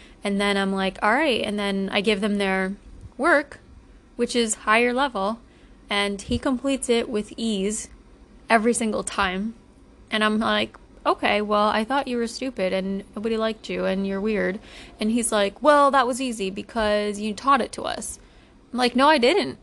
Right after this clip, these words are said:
I was <laughs> telling you a literal story about something completely, I mean, it was related, but it wasn't teaching you that material specifically, and you did it anyway." And he's like, "Well, you're just a good teacher." And I'm like, "Well, okay, thank you for that. I will take that compliment, but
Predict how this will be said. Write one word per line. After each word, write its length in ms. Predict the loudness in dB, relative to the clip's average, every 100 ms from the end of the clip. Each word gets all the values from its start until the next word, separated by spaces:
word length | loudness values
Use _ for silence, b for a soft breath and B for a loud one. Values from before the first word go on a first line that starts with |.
| -6
I 120 | 0
was 120 | 2 2
<laughs> 80 | -2
telling 240 | -2 0
you 120 | 0 -2
a 20 |
literal 380 | -2 0 0 0
story 380 | -4 -4 -4
about 260 | -2 -4 -6
something 260 | -6 -8 -6
completely, 640 | -6 -4 -4 -2 -2 -4 B B B B B
I 60 | 0
mean, 160 | 4 4
it 80 |
was 160 | 2 -2
related, 540 | -2 0 2 2 2
but 120 | 0 0
it 80 |
wasn't 360 | 2 2 2 -4
teaching 400 | -6 -6 -6 -4
you 260 | -4 -4 -4
that 240 | -4 -6
material 460 | -6 -4 -4 -2 -4
specifically, 840 | -8 -4 -4 -2 -2 -2 -2 -6 -10 -20 -6
and 160 | 0 0
you 80 |
did 160 | 0 0
it 240 | -2 -4 -4
anyway." 540 | -4 -4 -4 -6 -4
And 100 | -2
he's 140 | -2 0
like, 120 | 0
"Well, 100 | 2
you're 120 | 2
just 160 | 0 -4
a 40 |
good 160 | -6 -8
teacher." 280 | -10 -10 -6
And 100 | -2
I'm 80 |
like, 220 | 0 0 0
"Well, 260 | 2 2 -2 -10
okay, 260 | -8 -6 -6
thank 320 | -6 -8 -10
you 60 | -10
for 100 | -6
that. 180 | -4 -4
I 120 | -4
will 140 | -4
take 340 | -4 -4 -4 -6
that 160 | -8
compliment, 580 | -4 -4 -4 -2 -2 -2 -6 B B B -4
but 340 | 0 2 2